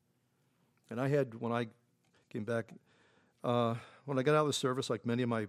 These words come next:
my buddies, uh, a number of them went into the Philadelphia Police Force,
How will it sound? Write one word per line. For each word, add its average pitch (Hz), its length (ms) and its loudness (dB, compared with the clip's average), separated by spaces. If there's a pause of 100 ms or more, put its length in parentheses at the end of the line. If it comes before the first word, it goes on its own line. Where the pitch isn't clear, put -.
my 113 220 -4
buddies, 101 680 -4 (600)
uh, 104 400 -4
a 117 60 -4
number 147 320 0
of 180 100 -2
them 139 160 2
went 135 140 -2
into 131 180 -4
the 107 100 -10
Philadelphia 120 500 -8
Police 117 240 -12
Force, - 420 -16